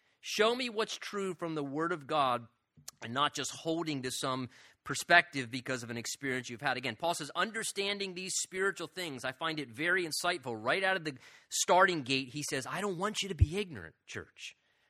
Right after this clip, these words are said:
I want you to understand. Don't just settle for biblical ignorance." He says, "Let's learn." And he's gonna talk about how the root of these things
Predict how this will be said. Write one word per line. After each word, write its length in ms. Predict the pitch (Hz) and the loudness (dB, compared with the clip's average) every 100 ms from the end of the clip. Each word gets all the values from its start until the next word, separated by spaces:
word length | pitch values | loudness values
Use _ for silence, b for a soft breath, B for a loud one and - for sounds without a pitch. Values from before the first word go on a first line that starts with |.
| _ | _
I 80 | 127 | -4
want 240 | 160 196 | -2 0
you 80 | 190 | 2
to 160 | 175 - | 0 2
understand. 1080 | 180 208 208 226 - - 185 196 190 156 104 | 0 0 -2 -4 -2 -2 0 2 2 2 0
Don't 220 | 123 180 - | -2 -2 -2
just 280 | 202 - B - | -2 -2 B -4
settle 440 | - 190 180 196 | 2 4 6 4
for 140 | - 156 | 2 -2
biblical 500 | 156 180 185 165 - | 0 0 -2 -4 -4
ignorance." 360 | 175 160 139 147 | -4 -4 -4 -4
He 100 | 131 | -6
says, 280 | 139 123 | -4 -4
"Let's 320 | 127 139 - 117 | -4 -6 -6 -4
learn." 300 | 143 151 123 | 0 0 0
And 100 | 131 | -4
he's 140 | 135 | -4
gonna 160 | 147 123 | -4 0
talk 320 | 165 175 143 | 2 2 4
about 220 | 131 131 | 2 4
how 100 | 135 | 0
the 100 | 127 | 0
root 400 | 120 151 202 190 | -4 -2 -2 -2
of 140 | 120 | -2
these 240 | 139 147 - | -4 -6 -4
things 380 | 196 190 123 | -2 -2 -2